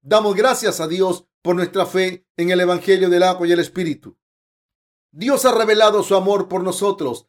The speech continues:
a través de su Hijo unigénito. Aunque nadie ha visto a Dios, la gente ha llegado a conocer, ver y creer en Dios a través de Jesús. Esto es verdad.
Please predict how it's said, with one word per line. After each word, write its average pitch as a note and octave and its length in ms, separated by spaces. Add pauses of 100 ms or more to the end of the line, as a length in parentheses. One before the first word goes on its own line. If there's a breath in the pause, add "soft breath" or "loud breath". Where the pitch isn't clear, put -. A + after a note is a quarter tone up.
(140)
a D3+ 120
través F#3 320
de F#3+ 100
su F#3+ 180
Hijo G3+ 220
unigénito. F#3 760 (220)
Aunque F3 260
nadie G3 340
ha F#3 40
visto F#3+ 340
a D#3+ 60
Dios, F#3 400 (180)
la F3+ 160
gente G#3+ 380
ha G3+ 40
llegado F3+ 640 (140)
a E3+ 140
conocer, F#3 720 (120)
ver A3 300
y A3 100
creer F#3+ 500
en F3 140
Dios F#3 380 (300)
a D#3+ 120
través F#3 300
de A#3 100
Jesús. F#3+ 500 (200)
Esto A#3+ 320
es G3+ 80
verdad. D#3+ 500